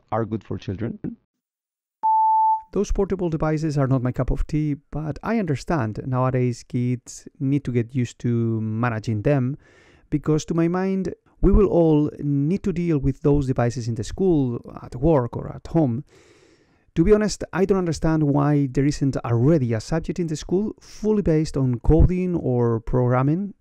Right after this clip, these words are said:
Speaker 2: as important as mathematics or science. Podría seguir hablando de la parte negativa, como el tiempo excesivo que se suele usar en internet, pero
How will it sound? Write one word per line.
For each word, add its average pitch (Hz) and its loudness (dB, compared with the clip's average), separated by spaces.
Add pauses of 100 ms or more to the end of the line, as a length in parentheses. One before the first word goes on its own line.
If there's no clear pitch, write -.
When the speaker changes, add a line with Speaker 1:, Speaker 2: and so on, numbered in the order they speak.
Speaker 2:
as 135 -8
important 123 0
as 110 -10
mathematics 120 -4
or 135 -8
science. - -8 (540)
Podría 156 4
seguir 156 4
hablando 165 2
de 165 0
la 127 2
parte 123 -2
negativa, 147 -2
como 113 -2
el 107 -4
tiempo 123 0
excesivo 139 0
que 123 -6
se 113 -4
suele 117 -2
usar 113 -6
en 110 -2
internet, 127 -6
pero 117 -4